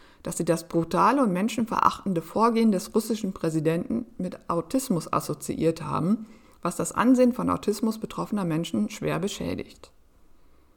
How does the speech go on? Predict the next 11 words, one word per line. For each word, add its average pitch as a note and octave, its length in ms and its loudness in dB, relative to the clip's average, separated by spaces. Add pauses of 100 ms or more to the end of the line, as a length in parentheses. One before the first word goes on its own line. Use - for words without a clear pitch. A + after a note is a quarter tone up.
(3250)
Dieser A3+ 260 4
Aussage F3+ 380 0
kann F#3 220 -6
ich - 160 -10
erstmal - 240 -4
nur F3 180 0
zustimmen, G#3 560 0
denn F3+ 640 -4
sie F#3+ 100 0
macht F#3+ 260 -2
deutlich, G3+ 540 4